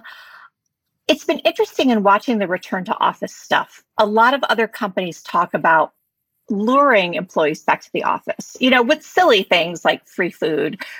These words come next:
but also just, you know, kind of acknowledging this is, this is a change.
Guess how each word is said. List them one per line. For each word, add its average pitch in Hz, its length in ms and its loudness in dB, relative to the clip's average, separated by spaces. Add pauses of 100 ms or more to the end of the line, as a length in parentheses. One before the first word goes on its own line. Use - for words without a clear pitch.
(160)
but 311 100 6
also 466 260 2
just, - 220 -8
you 571 120 -2
know, - 100 4
kind - 180 -2
of 277 80 -6
acknowledging 226 580 0
this 175 200 -6
is, 160 180 -4 (120)
this 190 200 -6
is 180 140 -2
a 196 40 0
change. 233 760 -2